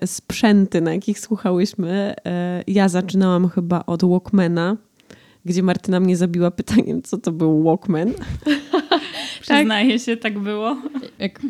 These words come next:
Speaker 3: przygotowywałyśmy się do odcinka, to, e, <laughs> spisywałyśmy sobie rzeczy właśnie, jakie miałyśmy jako dzieciaki. No i tak piszemy Walkman, coś tam, coś tam, coś tam.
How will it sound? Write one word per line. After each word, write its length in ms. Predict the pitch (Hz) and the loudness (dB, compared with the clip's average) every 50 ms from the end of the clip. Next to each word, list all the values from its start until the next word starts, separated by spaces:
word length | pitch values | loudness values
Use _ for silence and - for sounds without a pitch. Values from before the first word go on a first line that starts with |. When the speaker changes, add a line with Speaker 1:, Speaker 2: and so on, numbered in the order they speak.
| 285 - - | -10 -10 -16
Speaker 3:
przygotowywałyśmy 1080 | - - - 208 202 220 220 - 214 190 190 196 185 202 196 190 220 214 - 214 190 | -10 -4 -2 0 0 0 0 0 -2 -2 0 0 0 0 0 0 0 -2 -2 -6 -6
się 120 | - - 180 | -4 -4 -6
do 100 | 175 180 | -6 -6
odcinka, 580 | 185 - - - 190 180 180 - - 180 202 214 _ - - - - - - - _ _ _ - | -8 -8 -8 -6 -4 -4 -4 -4 -6 -6 -6 -8 _ -18 -20 -20 -20 -20 -20 -20 _ _ _ -4
to, 560 | - 190 185 180 175 175 175 180 175 180 175 - | -2 0 0 2 2 2 2 2 0 0 -2 -2
e, 260 | - 180 175 180 214 220 214 233 - | -4 -4 -2 0 0 2 0 0 -2
<laughs> 200 | - - _ - | -6 -18 _ -20
spisywałyśmy 680 | - - - 226 - - 208 214 202 208 214 - 233 233 | -12 -4 -4 -4 -2 0 0 0 0 0 0 -2 -4 -2
sobie 260 | - 247 220 214 220 | -2 0 0 0 0
rzeczy 300 | - 214 208 208 - 214 | 2 0 -2 0 -2 -2
właśnie, 380 | 185 180 180 196 - 202 185 | -2 -2 -4 -4 -2 -2 0
jakie 280 | 180 180 190 - 208 196 | 0 -2 -2 0 0 0
miałyśmy 440 | 190 185 185 190 196 - - 196 185 | 0 2 0 0 -2 -2 -2 -2 -2
jako 220 | 180 175 - 202 | -2 -2 -2 0
dzieciaki. 600 | 180 185 190 - - 180 175 - - 240 294 302 _ _ _ _ _ _ _ _ _ _ - | 0 0 -2 -2 -4 -6 -4 -2 -2 -4 -4 -4 _ _ _ _ _ _ _ _ _ _ -4
No 100 | 220 262 | -2 -2
i 40 | 311 | 0
tak 180 | 311 320 320 | -2 -4 -4
piszemy 400 | - 294 - - 254 254 254 220 | -4 -6 -4 -2 0 0 2 2
Walkman, 600 | 190 190 208 208 - 214 202 196 196 196 196 190 | 2 2 0 0 0 0 0 2 2 0 0 -2
coś 200 | 196 196 185 - | -2 -4 -6 -6
tam, 180 | - - 185 180 | -6 -4 -4 -4
coś 180 | - 185 175 - | -4 -6 -8 -6
tam, 160 | - 185 185 | -6 -6 -6
coś 120 | 190 175 | -6 -6
tam. 260 | - 196 190 185 185 | -6 -4 -4 -4 -4